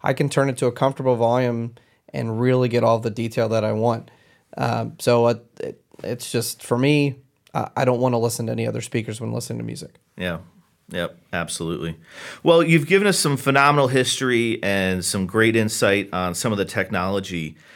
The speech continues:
Speaker 2: Um, you mentioned something that I kinda wanna go back to because it's something I think a lot of people do, but it gets glossed over because so many people do it,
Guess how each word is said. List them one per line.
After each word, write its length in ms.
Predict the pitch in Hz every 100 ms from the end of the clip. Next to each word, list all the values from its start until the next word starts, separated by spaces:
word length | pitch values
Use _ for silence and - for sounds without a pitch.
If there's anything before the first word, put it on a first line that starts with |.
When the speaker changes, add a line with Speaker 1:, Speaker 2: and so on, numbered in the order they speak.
| - -
Speaker 2:
Um, 640 | 104 95 95 92 90 - -
you 120 | 143
mentioned 380 | 143 214 - 302
something 320 | - 147 147
that 100 | 120
I 60 | 110
kinda 240 | 127 175
wanna 160 | 254 190
go 100 | 113
back 400 | 87 95 104 120
to 260 | - 107 90
because 380 | 90 87 107 98
it's 120 | -
something 400 | 143 190 175 139
I 80 | 101
think 320 | - 107 - -
a 60 |
lot 300 | 92 98 101
of 80 | 131
people 300 | 135 127 104
do, 500 | 90 87 87 104 147 - - - _
but 140 | - 107
it 120 | -
gets 200 | 139 -
glossed 540 | 113 104 104 110 -
over 280 | 92 104 131
because 520 | 104 90 - 110 104
so 300 | - - 104 107
many 220 | 107 101
people 360 | - 107 98 82
do 320 | 82 98 95
it, 200 | 82 -